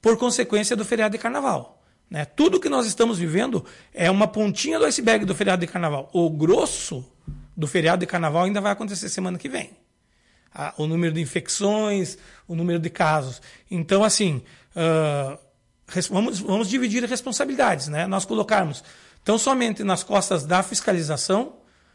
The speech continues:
né, da, da, da Brigada Militar, da Polícia, do, do Ministério Público, da, da Secretaria da Fazenda, Secretaria da, da, da, da Saúde, colocarmos exclusivamente pra que eles façam alguma coisa,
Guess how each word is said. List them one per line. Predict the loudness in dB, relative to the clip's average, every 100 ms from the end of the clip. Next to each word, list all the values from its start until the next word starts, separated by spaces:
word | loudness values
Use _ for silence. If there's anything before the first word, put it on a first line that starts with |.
| _
né, | -6 -2 -2
da, | 2 2
da, | 4 6 6
da | 4 0
Brigada | 0 0 0 0
Militar, | -4 -2 0 2
da | 0
Polícia, | -2 0 2 2 0 -4
do, | -4
do | -4 -6 -6 -6
Ministério | -6 -2 -4
Público, | 0 0 0 -2 -12 -20 -2
da, | 2 2
da | 0 0 2 2
Secretaria | 0 -4 2 2
da | 2
Fazenda, | -2 0 2 0
Secretaria | -4 -2 0
da, | 0 -2 -8 -20 _ -8
da, | -4 -4
da, | -4 -6
da | -4 -4
Saúde, | 2 2 2 0 -4 -8 -4
colocarmos | -4 2 2 2
exclusivamente | -2 -4 -2 0 0 0 -4 -6 -20 -2
pra | 0
que | 2 4
eles | 4 4 2 2
façam | 2 2 0
alguma | -2 -4
coisa, | -2 0 0 -2 -6